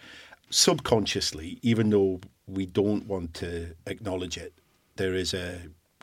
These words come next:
degree of, "I don't think I could do that." You know, and a lot of people will be kind of saying that a-, as they see what you're doing. They say, "I'm not quite sure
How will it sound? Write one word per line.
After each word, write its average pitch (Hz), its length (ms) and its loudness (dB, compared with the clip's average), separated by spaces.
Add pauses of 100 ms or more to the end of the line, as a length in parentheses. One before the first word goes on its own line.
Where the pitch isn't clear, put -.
degree 95 380 -2
of, 80 400 -6 (1120)
"I 92 140 2
don't 87 240 -6
think 82 320 -8
I 80 120 -8
could 73 240 -12
do 78 160 -12
that." - 440 -14 (360)
You 98 120 -8
know, 78 100 -8
and 85 100 -6
a 95 60 -2
lot 104 200 4
of 92 80 -8
people 92 300 -2
will 87 180 -4
be 80 340 -8 (180)
kind 82 180 -8
of 82 100 -10
saying 82 320 -2
that 73 180 -14 (100)
a-, 92 200 -6
as 82 140 -6
they 90 80 -4
see 101 200 2
what 90 180 -4
you're 80 180 -6
doing. 80 300 -8
They 73 80 -12
say, 78 160 -12
"I'm 80 180 -10
not 87 200 -10
quite 90 340 -8
sure 107 520 -4